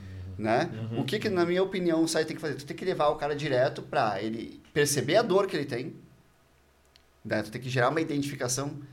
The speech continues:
Speaker 2: já de cara, né? Apresentar uma solução, né? Apresentar ali o teu catálogo de produtos e serviços de uma forma objetiva,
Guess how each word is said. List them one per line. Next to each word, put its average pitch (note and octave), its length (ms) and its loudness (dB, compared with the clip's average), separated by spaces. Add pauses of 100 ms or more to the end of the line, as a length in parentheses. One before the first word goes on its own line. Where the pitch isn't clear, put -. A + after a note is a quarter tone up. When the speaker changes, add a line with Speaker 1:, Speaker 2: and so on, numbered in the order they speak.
(380)
Speaker 2:
já C#3 220 4
de D3 120 -6
cara, C#3 380 0 (540)
né? A#2+ 340 0 (260)
Apresentar C3 480 2
uma F#3+ 140 0
solução, E3+ 600 -4 (760)
né? A#2 120 4
Apresentar C3 600 4
ali F3 180 2
o F3 60 4
teu D#3+ 160 -2
catálogo D3 380 -2
de C#3 100 -8
produtos B2+ 260 -4
e - 40 -6
serviços A#2+ 680 -6 (260)
de - 80 -12
uma A#2 120 -4
forma B2+ 280 2
objetiva, C#3+ 920 -4